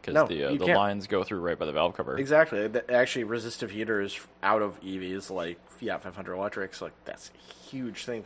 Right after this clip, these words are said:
Speaker 2: I don't, I don't understand why, like, more people haven't thought about that
Speaker 1: Well,
Speaker 2: for
Speaker 1: it's a
Speaker 2: their cars.
Speaker 1: four hundred volt A C heater.
Speaker 2: Well, I mean, uh,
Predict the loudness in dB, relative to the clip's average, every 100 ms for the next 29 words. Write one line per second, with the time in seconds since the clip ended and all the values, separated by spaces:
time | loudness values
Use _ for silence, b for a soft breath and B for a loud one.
0 | 2 4 4 2 8 8 8 4 4 6
1 | 6 4 0 -6 -2 -2 -2 -4 -6 -6
2 | -4 -4 -2 -6 0 4 6 6 2 -2
3 | -4 -10 0 2 2 0 -2 -2 -2 -4
4 | -12 -8 -8 -8 -10 -6 -6 -4 -2 6
5 | 6 6 0 0